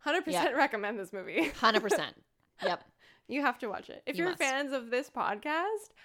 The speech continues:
Speaker 1: I would highly recommend watching this movie.
Speaker 2: Yes.
Speaker 1: And then if you really disagree with us,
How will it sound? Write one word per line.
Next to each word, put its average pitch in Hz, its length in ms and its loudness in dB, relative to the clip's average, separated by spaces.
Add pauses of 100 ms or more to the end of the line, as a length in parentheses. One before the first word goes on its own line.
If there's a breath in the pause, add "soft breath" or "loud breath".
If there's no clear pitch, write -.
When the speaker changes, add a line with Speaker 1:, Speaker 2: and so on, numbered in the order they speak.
(160 soft breath)
Speaker 1:
I 208 160 0
would 226 180 -2
highly 214 580 2
recommend 175 460 -2
watching 175 320 -6
this 165 180 -10
movie. - 440 -10
Speaker 2:
Yes. - 320 -16 (720)
Speaker 1:
And 226 140 -4
then 247 120 4
if 285 160 2
you 302 260 2
really 285 240 4
disagree 339 400 0
with 277 120 -4
us, 320 180 -4